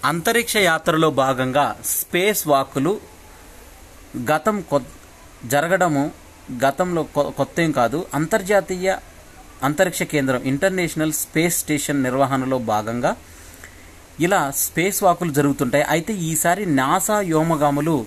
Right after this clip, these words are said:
జాస్మిన్ మొగ్బెలి, లోరల్ ఓహారా ఈ స్పేస్ వాక్‌ను చేశారు.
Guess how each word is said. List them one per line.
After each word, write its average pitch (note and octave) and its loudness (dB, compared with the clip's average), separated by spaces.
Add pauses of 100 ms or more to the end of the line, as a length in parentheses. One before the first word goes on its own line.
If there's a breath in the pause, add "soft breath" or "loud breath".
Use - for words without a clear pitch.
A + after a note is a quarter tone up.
(380 loud breath)
జాస్మిన్ F3 -2
మొగ్బెలి, C3+ 0 (880)
లోరల్ F3+ 4 (1300)
ఓహారా D#3+ 2 (360)
ఈ D3+ 0
స్పేస్ E3 -2
వాక్‌ను D3+ 2
చేశారు. C3+ -2